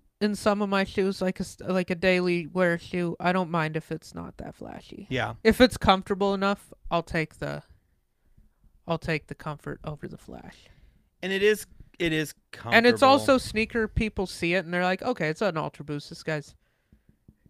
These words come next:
Speaker 1: he's not just buying some shit from Kmart."
Speaker 2: Yeah, yeah. These are, these ain't, <laughs> these ain't from Kmart. They're from the employee <laughs> store.
Speaker 1: Right, but they don't know that.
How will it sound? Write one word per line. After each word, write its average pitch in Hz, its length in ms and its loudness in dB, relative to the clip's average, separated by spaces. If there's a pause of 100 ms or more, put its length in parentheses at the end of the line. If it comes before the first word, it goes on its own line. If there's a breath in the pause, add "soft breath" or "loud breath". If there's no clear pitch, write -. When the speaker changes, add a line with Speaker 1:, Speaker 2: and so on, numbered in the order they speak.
(140)
Speaker 1:
he's 180 140 -8
not 208 200 6
just 170 220 -4
buying 151 380 0
some 147 180 -10
shit 143 240 -6
from 147 180 -16
Kmart." 143 500 -10 (440)
Speaker 2:
Yeah, 110 440 -8 (260)
yeah. 107 220 -6
These 110 240 -10
are, 113 140 -8
these 113 340 -14
ain't, 110 220 -14
<laughs> - 80 -18
these - 220 -12
ain't 120 160 -10
from 104 140 -14
Kmart. 101 420 -12
They're 160 120 0
from 160 160 -8
the 147 120 -6
employee - 460 -10
<laughs> - 20 -16
store. - 640 -8
Speaker 1:
Right, 254 180 10
but - 120 0
they 220 120 8
don't 214 160 4
know 202 120 6
that. 165 180 0